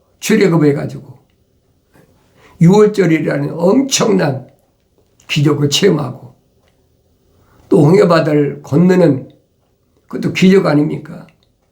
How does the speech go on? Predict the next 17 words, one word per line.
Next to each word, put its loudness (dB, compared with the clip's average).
그걸 -6
침례받았다고 0
그래요. -12
침례받았다. -10
여자들하고 2
아이들은 0
숫자에 -2
넣지도 -2
않았어. -10
이십, 0
이십 0
세 -2
이상 0
남자만 0
육십만 -2
삼천오백오십 0
명. -4